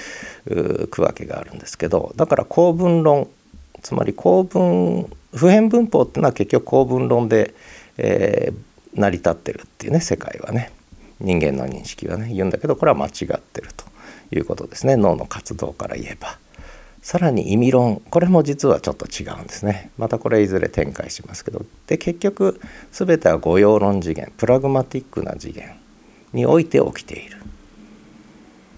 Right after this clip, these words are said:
で、そこで何が起きてるかっていうと、これまでは理屈っぽくですね「えー、語用論、意味論、構文論」なんて言ってたんだけれども、そうじゃなくて、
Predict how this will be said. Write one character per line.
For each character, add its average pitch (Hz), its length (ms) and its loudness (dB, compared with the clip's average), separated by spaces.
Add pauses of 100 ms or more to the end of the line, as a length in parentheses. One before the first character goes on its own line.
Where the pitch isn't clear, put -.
(140)
で、 131 80 -2
そ 151 100 -2
こ - 120 -4
で 156 100 6
何 160 240 4
が 135 100 6
起 113 140 0
き - 40 -8
て 107 60 2
る 104 100 2
か 98 140 0
っ 98 40 -4
て - 180 -4
い - 20 2
う 117 60 -2
と、 151 100 0
こ - 120 -2
れ 165 100 4
ま 175 160 4
で 160 80 4
は 160 320 4 (400)
理 123 160 0
屈 135 240 -2
っ 127 40 -4
ぽ - 200 -6
く - 140 -6
で - 100 -10
す - 120 -10
ね - 320 -2 (120)
「え 85 240 -4
ー、 - 20 -4
語 82 140 2
用 85 160 4
論、 82 240 0
意 82 40 -2
味 80 140 0
論、 82 220 -2
構 85 240 -2
文 82 180 -4
論」 92 180 2
な 78 80 -4
ん - 40 -12
て 82 100 -16
言 - 40 -12
っ - 20 -18
て 113 100 -6
た - 120 -6
ん - 100 -10
だ - 100 -18
け - 120 -16
れ - 80 -14
ど 104 120 -14
も、 110 240 -4 (440)
そ 196 160 -6
う - 20 -4
じ 151 80 2
ゃ 87 40 4
な 82 140 -2
く - 140 -18
て、 - 320 -12